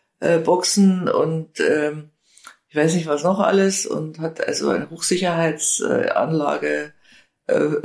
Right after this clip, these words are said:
um sie zu schützen. Und diese, und, und diese Natur hat, hat niemand sozusagen, der, der, der sich vor sie stellt und, und,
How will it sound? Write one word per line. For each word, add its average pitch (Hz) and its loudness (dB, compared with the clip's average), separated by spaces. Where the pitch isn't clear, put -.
um 143 -18
sie 160 -4
zu - -6
schützen. 202 2
Und 165 2
diese, 170 2
und, 165 -2
und 156 -2
diese 160 -4
Natur 185 2
hat, 170 -2
hat 165 0
niemand 170 4
sozusagen, 135 -4
der, 120 0
der, 104 0
der 131 2
sich 143 -4
vor 151 0
sie 156 -4
stellt 190 2
und, 147 -8
und, 139 -10